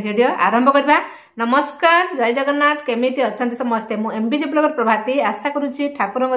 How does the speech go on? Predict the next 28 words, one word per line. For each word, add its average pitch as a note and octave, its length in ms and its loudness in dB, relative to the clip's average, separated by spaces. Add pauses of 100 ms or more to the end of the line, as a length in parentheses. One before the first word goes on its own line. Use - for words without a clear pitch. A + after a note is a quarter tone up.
ଦୟାରୁ B3 180 2 (160)
ସମସ୍ତେ A#3 760 -2
ଭଲ F#3+ 100 -2 (120)
ଥିବେ। F3+ 160 -6 (540)
ଆଜି D4 200 2
ମୁଁ E4+ 200 -2
ଦହିକୁ D#4+ 600 -2
ନେଇକି D4+ 240 0 (100)
ଫେସିଆଲ୍ C#4+ 440 -2
କରିବି, A#3+ 240 2 (220)
ଯାହାକି A#3+ 440 2
ଆପଣମାନଙ୍କର A#3 460 -2 (440)
ଫେସ୍ A#3 260 -4
ପୁରା A#3+ 220 2
ସାଇନିଂ A3+ 320 0 (100)
କରିବ, C#4 180 2 (160)
ଗ୍ଲୋଇଂ G#3+ 400 0
କରିବ। C#4+ 160 4 (100)
ଯଦି A#3 160 2 (100)
ଡାର୍କ G#3 260 0
ସ୍ପଟ୍ G#3+ 220 -4
ଥିବ, A3+ 100 -4 (120)
ତାହା G3 160 -4
ମଧ୍ୟ C4 300 2
ଦୂର D4 200 4
ହବ। C#4+ 100 4 (480)
ବହୁତ G4 460 2 (180)
ସାରା C4+ 200 4